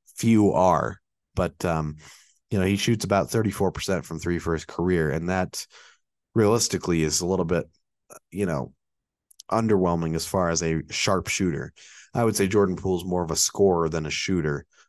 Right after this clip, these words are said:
but, um, you know, he's a place to look, and he's an interesting player as far as filling some of those roles, although I don't know if I would categorize him at the same level as a,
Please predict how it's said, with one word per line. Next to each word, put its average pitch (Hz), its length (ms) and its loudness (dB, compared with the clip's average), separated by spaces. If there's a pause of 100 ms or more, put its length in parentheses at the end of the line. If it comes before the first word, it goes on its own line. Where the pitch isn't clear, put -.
but, - 480 -4
um, 85 420 -2 (280)
you 127 100 -2
know, 110 60 2
he's 147 200 4
a 123 60 2
place 127 280 2
to 107 80 0
look, 110 400 0
and 87 140 -6
he's 101 240 -6
an 101 120 2
interesting 92 600 -2
player 104 440 2
as 82 140 0
far 87 240 -2
as 80 200 -2 (580)
filling 104 220 2
some 98 180 0
of 98 60 2
those 90 200 0
roles, 98 540 2
although 87 380 0
I 87 200 0
don't 90 340 -4 (320)
know 98 260 0
if 82 120 -2
I 87 100 2
would 82 160 -2
categorize 85 560 -2
him 82 160 -6
at 80 120 -6
the 78 100 -10
same 82 300 -2
level 82 340 -2
as 78 160 -4
a, 78 200 -4